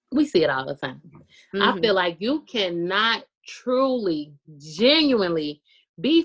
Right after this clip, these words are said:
Speaker 1: friends with somebody if you view them as your competition.
Speaker 2: Right.
Speaker 1: Because you will never truly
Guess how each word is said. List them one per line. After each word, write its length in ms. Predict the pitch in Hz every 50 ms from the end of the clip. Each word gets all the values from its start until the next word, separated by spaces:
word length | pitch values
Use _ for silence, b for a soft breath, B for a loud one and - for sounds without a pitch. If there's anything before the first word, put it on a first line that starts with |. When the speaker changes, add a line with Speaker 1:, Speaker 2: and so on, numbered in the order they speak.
| -
Speaker 1:
friends 360 | - 247 285 349 359 339 262 254
with 180 | 202 202 208
somebody 640 | - - 202 190 190 190 185 180 185 180 180 170 175
if 100 | 185 180
you 240 | 185 196 233 254 233 170
view 240 | 175 190 214 233 208
them 340 | 196 190 185 180 185 208 - -
as 220 | 165 170 175 170
your 140 | 170 175 180
competition. 760 | - 190 170 170 - 208 - 359 403 392 - - - 143 147 - _ _ _ _ _ _
Speaker 2:
Right. 440 | - 156 170 165 151 139 127 113 - - _ _ _ b b b b b b b _ -
Speaker 1:
Because 360 | 240 269 - 285 247 214 226
you 100 | 285 311
will 160 | 285 240 202
never 760 | 185 185 180 185 185 196 220 254 277 262 220 247 254 254 240 240
truly 960 | - - - - 233 240 254 277 269 247 226 220 214 202 196 196 185 -